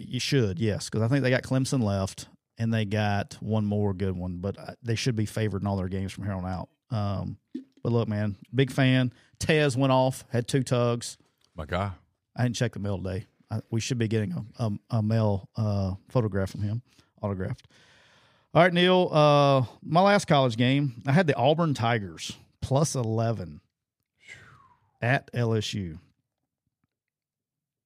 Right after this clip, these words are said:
Speaker 2: Thought
Speaker 1: Where do
Speaker 2: about,
Speaker 1: I start?
Speaker 2: thought about you.
Speaker 1: Where do I start with this? So, a couple things. Let's talk about L S U first on defense. Let's talk there.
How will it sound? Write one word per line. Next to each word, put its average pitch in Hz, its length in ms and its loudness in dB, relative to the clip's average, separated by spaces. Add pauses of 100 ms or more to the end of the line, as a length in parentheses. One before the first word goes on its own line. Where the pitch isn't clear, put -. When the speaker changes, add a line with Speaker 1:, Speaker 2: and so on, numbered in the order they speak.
(520)
Speaker 2:
Thought - 100 2
Speaker 1:
Where 185 80 6
do 170 60 4
Speaker 2:
about, 151 80 6
Speaker 1:
I - 20 0
start? - 580 -6 (220)
Speaker 2:
thought 101 140 -2
about 78 260 -8
you. - 60 -18 (380)
Speaker 1:
Where 156 160 2
do 175 80 2
I 123 80 4
start - 480 -4
with - 120 -10
this? - 380 -12 (380)
So, 123 540 0 (320)
a - 40 -20
couple 156 220 0
things. 113 240 0
Let's 139 140 -2
talk 165 160 2
about 135 200 2
L 120 120 0
S 110 140 -4
U 117 80 -4
first 113 320 -4
on 98 100 -6
defense. 95 560 -8
Let's - 120 -8
talk 117 220 -6
there. 95 300 -6